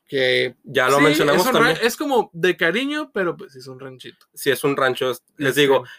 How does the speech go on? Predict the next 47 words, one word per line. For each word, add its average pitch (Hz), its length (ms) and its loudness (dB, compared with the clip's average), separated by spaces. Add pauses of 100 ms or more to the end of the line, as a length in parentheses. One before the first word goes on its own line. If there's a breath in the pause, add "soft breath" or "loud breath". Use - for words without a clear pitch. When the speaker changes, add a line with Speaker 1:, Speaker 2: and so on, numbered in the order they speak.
(320 loud breath)
Speaker 2:
a 135 140 2
mí 147 140 6
me 160 80 2
han 165 80 0
contado 185 260 4
historias 185 300 2
de 175 60 -6
terror 151 420 -2 (420)
que 156 120 0
de 135 100 0
pronto, 131 1120 0 (800)
no, 170 280 -8
o 151 60 -2
sea, 147 140 -6
como 147 240 -4
que 131 220 0
dijeron, 139 380 -2
"Ah, 196 140 2
no 185 80 4
hay 165 80 -2
pedo 151 240 0
con 139 180 -2
esto, 170 320 -4
no 147 100 -2
nos 143 120 -2
conocemos", 160 640 -4 (480)
pero 143 320 4
resulta 135 520 0
que, 110 540 0
que 110 140 -6
sí, 104 300 -12
al 98 140 -8
final 110 180 -6
de 120 60 -4
cuentas 135 260 -4
no 151 80 0
se - 80 -12
conocen 190 400 -4
tal 196 140 0
vez, 226 320 0
pero 139 480 2
sí - 120 -4
hay 135 100 0
una 135 140 -2
relación 120 480 -4
ahí 113 180 -6
medio 110 380 -6